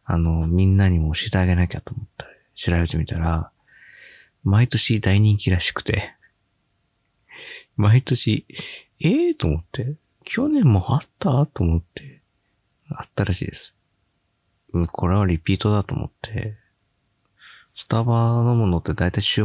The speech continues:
末ぐらいしかないので、まあ、翌日、日曜日も、ちょっとこれ飲みたいなと思って、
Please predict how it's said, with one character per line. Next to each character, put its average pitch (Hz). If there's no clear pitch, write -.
末 117
ぐ 120
ら 92
い 82
し -
か 78
な 80
い 80
の 80
で、 -
ま 87
あ、 85
翌 82
日、 -
日 -
曜 95
日 -
も、 117
ち -
ょ -
っ -
と -
こ 82
れ 80
飲 80
み 82
た 95
い 87
な 82
と -
思 95
っ -
て、 107